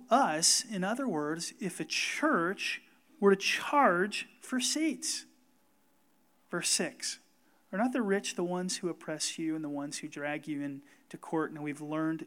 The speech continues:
in chapter one, we'll learn elsewhere in this book, not rich people in general are evil, but the ones in this church apparently were. In this case,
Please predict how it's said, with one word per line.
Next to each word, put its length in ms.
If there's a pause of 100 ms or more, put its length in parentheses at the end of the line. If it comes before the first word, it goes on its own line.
in 60
chapter 280
one, 400
we'll 140
learn 200
elsewhere 440
in 80
this 240 (300)
book, 280
not 360 (100)
rich 460
people 380
in 200
general 460
are 240
evil, 340
but 160
the 80
ones 280
in 60
this 140
church 560 (240)
apparently 560
were. 500 (1700)
In 120
this 200
case, 520